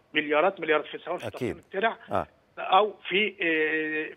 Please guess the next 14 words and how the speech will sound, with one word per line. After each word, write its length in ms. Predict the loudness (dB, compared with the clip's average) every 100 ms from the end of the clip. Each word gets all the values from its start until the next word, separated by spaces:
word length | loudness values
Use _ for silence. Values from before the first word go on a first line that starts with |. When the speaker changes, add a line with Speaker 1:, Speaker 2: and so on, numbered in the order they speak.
| 0
Speaker 1:
في، 280 | 2 4
آه، 440 | 4 4 2 0 -6
تصميمات 760 | -6 -8 -8 -6 2 2 2
للشبكات 460 | 0 0 0 -6 -4 -6
الداخليه 960 | -4 -2 -2 0 -2 -2 -4 -2 -2 -4 -16 -14 -16 -8
والخراطيم 760 | -4 -2 -2 -2 -2 0 0 2
واللي 380 | 0 0 2
هي، 180 | 2 0
اللي 140 | -4 -4
هي 260 | 0 0
نظم 260 | 0 -4 -2
الري 200 | -2 -2
الحديث. 320 | -2 -8 -10 _ _
Speaker 2:
مم. 220 | -6 -6